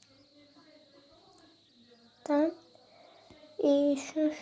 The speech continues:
şöyle koyayım. Tamam, şunu koyayım. Tamam. Ee,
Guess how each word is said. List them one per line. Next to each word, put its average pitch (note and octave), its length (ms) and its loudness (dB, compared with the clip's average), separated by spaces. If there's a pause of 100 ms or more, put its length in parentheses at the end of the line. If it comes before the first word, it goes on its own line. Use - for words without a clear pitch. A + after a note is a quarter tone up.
şöyle D4+ 280 6 (120)
koyayım. D4 520 4 (4000)
Tamam, D4 640 2
şunu D4+ 300 0
koyayım. D4+ 460 6 (500)
Tamam. C#4 420 0 (720)
Ee, C#4 460 4